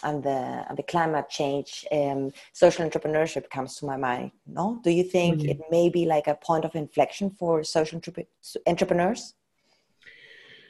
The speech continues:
Speaker 2: Yes, I mean, uh, ideally, yes. And that, that brings another kind of, uh, big debate to my mind, which is, like,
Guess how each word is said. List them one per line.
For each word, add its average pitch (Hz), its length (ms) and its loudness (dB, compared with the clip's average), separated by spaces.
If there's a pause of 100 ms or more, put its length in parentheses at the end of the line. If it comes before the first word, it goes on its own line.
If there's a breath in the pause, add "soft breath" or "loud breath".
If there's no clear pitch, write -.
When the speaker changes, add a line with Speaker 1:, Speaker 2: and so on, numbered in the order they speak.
(260 loud breath)
Speaker 2:
Yes, 190 480 2
I 196 80 2
mean, 165 560 2
uh, 165 240 0
ideally, 185 520 8
yes. 160 480 -2
And 165 140 0
that, 170 340 -2
that 165 280 0
brings 196 340 4
another 165 360 4
kind 165 280 -2
of, 151 100 -4 (140)
uh, 147 440 -4
big 180 200 -2
debate 156 440 0
to 165 100 -2
my 147 140 2
mind, 160 340 2
which 147 260 -2
is, 147 180 -2
like, 151 220 -6